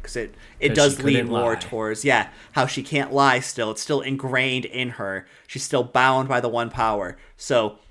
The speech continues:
Speaker 1: I'm interested to see where this leads.
Speaker 2: Okay. Now, me too, but now over to Faldara. And so we have it, the scenes in Faldara here. Um, gonna go through kinda quickly 'cause the first part, in my opinion, is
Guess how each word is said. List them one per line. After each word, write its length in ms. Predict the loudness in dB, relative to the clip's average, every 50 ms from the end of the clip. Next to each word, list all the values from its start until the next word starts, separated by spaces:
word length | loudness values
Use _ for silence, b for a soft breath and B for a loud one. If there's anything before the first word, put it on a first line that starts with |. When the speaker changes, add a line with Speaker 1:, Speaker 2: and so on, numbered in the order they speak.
| _ _ _ -6 0 2
Speaker 1:
I'm 180 | 2 2 2
interested 380 | -2 -4 -4 -4 -6 -6 -6 -6
to 60 | -6 -6
see 540 | -6 -6 -4 -4 -2 -2 -4 -4 -6 -10 -16 -20 -14
where 140 | -12 -10 -8
this 180 | -8 -8 -8 -8
leads. 400 | -10 -10 -10 -10 -12 -12 -14 -14 -16 -20 -20 -20 -20 -20 -20 _ -20 -20 _ _ -20 -20 -14 -12
Speaker 2:
Okay. 560 | -12 -6 -4 -2 0 0 0 -2 -4 -8 -16 B B B B B B B B B B -6
Now, 300 | 0 2 2 2 2 2
me 180 | 2 2 2
too, 220 | 2 2 0 0 0
but 280 | -2 -6 -8 -10 -6 -2
now 320 | 2 4 4 6 4 4
over 260 | 4 4 2 2 2
to 60 | 0
Faldara. 760 | 0 0 2 4 4 4 4 2 2 2 2 2 2 2 0 -2
And 160 | -2 -2 -2
so 280 | 0 0 2 2 2
we 180 | 4 4 2 2
have 260 | 4 4 4 4 6
it, 380 | 6 6 4 4 2 -2 -6 -6
the 80 | -6
scenes 320 | -4 -2 0 0 2 2 0
in 80 | -2
Faldara 500 | -2 -2 0 0 2 2 4 4 2 2
here. 400 | 0 0 0 0 2 2 0 0 0
Um, 340 | -2 -2 -2 0 -2 -2 -4 -6 -8 -4
gonna 140 | 0 0 2
go 180 | 4 4 4 4
through 200 | 2 0 -2 0
kinda 200 | 0 0 0 -2
quickly 260 | -4 -4 -4 -4 -6
'cause 280 | -6 -6 -8 -8 -12 -16 -16
the 100 | -12 -4
first 260 | -2 -2 -2 -2 -2
part, 220 | -4 -4 -4 -4 -4
in 80 | -6 -6
my 120 | -6 -6
opinion, 360 | -6 -6 -8 -6 -6 -6 -6
is 240 | -6 -8 -8 B B